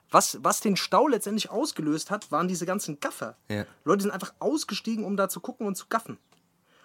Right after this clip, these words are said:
Speaker 1: Und da ist mir mal wieder aufgefallen, Alter, was für eine sensationsgeile Scheiße. Äh, kenn-, kennst du das, wenn du, wenn du irgendwie an
Speaker 2: Voll.
Speaker 1: der, in, auf der Autobahn bist und diese ganze Autobahn staut sich und am Ende denkst du dir,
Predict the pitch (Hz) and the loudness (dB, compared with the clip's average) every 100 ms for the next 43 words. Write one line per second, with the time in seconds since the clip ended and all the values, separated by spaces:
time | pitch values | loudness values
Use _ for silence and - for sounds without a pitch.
0 | _ - 151 185 214 208 196 185 - 208 | _ -10 0 0 2 2 2 0 -4 -6
1 | - 156 165 143 156 165 - 175 147 175 | -8 -8 -6 -6 -6 -6 -4 -4 -4 -4
2 | 170 160 - 170 208 208 - 165 185 - | -4 -4 -4 -2 -2 -2 -4 -2 -2 -2
3 | 170 175 - 110 _ _ _ _ _ _ | -2 -4 -8 -12 _ _ _ _ _ _
4 | 147 139 - - 175 233 285 269 277 196 | -2 -2 0 -2 0 0 2 2 2 0
5 | 190 190 170 185 190 196 190 180 175 175 | 0 0 0 0 2 0 0 2 0 0
6 | - 165 165 175 165 220 226 220 208 254 | -6 -8 -8 -4 -2 0 2 2 2 -2
7 | - _ - - 165 165 156 185 220 - | -8 _ -20 -8 -2 -2 2 0 0 0
8 | 220 233 214 208 - 165 226 202 220 - | 0 2 0 -2 0 0 0 -2 -4 -2
9 | 175 165 190 202 185 185 180 180 | -2 0 0 2 0 -2 0 -2